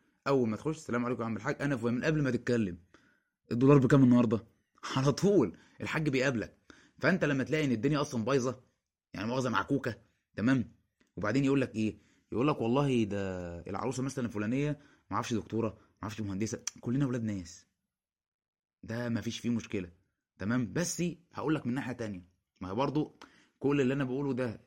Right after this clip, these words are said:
هو سلبيات، بس غصب عننا احنا كشباب اللي راح يتقدم يقول لك: "الله، ما انا كنت واخد واحده دكتوره بقى كان حصلت ايه؟" ممكن مثلًا حد دبلوم، على فرض، على فرض تلاقيه ما شاء الله رازع طلبات،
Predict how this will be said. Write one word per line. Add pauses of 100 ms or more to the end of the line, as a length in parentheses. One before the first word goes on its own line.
(340)
هو
سلبيات،
بس
غصب
عننا
احنا
كشباب
اللي
راح
يتقدم (520)
يقول
لك:
"الله،
ما
انا
كنت
واخد
واحده
دكتوره
بقى
كان
حصلت
ايه؟" (280)
ممكن
مثلًا
حد
دبلوم،
على
فرض، (440)
على
فرض
تلاقيه
ما
شاء
الله
رازع
طلبات،